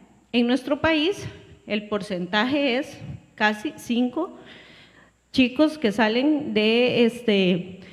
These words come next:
de secundaria de cada diez, ¿verdad? No logran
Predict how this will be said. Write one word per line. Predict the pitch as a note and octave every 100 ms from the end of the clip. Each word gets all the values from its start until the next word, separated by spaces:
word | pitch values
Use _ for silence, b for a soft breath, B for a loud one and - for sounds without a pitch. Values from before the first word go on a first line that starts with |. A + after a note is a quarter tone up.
| B B
de | - A#3
secundaria | C4+ C4 C#4 C#4+ B3 C4 D#4+ - B B
de | - F3+ G3+
cada | G3+ G3 F3+
diez, | F3+ E3+ D#3 - - -
¿verdad? | F3+ G3+ A3+ -
No | G3+
logran | G#3 A3+ C4 D4 E4 F4 -